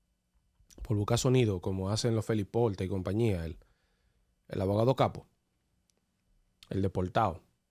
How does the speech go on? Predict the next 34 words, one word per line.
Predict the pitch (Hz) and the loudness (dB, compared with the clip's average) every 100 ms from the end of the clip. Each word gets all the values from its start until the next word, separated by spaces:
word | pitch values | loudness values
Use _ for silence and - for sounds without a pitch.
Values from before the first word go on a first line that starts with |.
| _ | _
como | 92 | -14
yo | 95 | -2
le | 107 | 0
digo. | 98 78 - _ _ _ _ _ _ _ _ - - | 0 -2 -10 _ _ _ _ _ _ _ _ -20 -6
Pero | 113 123 | 2 4
no, | 117 107 - _ _ _ _ _ _ _ _ _ _ | 4 2 -2 _ _ _ _ _ _ _ _ _ _
es | - | -2
una | 117 117 | 2 2
persona | 110 - 117 127 175 - _ _ _ _ _ _ _ _ _ | 2 2 2 2 0 -8 _ _ _ _ _ _ _ _ _
que | - | -10
está | 98 | -2
haciendo | 107 113 110 | 0 2 2
un | 107 | 2
trabajo | 98 95 120 | 2 2 2
independientemente | 131 107 92 98 101 101 98 95 95 | 2 0 0 0 0 0 0 0 2
de, | 92 127 - _ _ _ _ _ _ _ _ _ _ - | 4 2 0 _ _ _ _ _ _ _ _ _ _ -2
lo | 101 104 | 2 2
seguí | 117 104 110 117 | 2 2 4 6
hace | 113 107 - 110 101 | 6 4 4 4 2
poco | - 107 110 120 | 4 2 4 2
en | |
redes | 107 101 101 | 4 2 2
sociales, | 98 - 107 127 135 | -2 2 2 4 4
alguien | 107 101 101 | 2 2 0
que | 95 | 0
se | - | 0
ve | 101 110 | 2 2
que | 104 | 0
está | 92 - 104 | -2 0 0
constantemente | - 98 - 101 107 104 101 101 101 98 | 0 -4 -2 0 0 2 2 2 0 0
trabajando, | 98 92 90 104 117 113 | 2 2 2 2 2 2
dando | 101 98 | 2 2
la | 92 | 0
cara, | - 110 131 | 2 2 2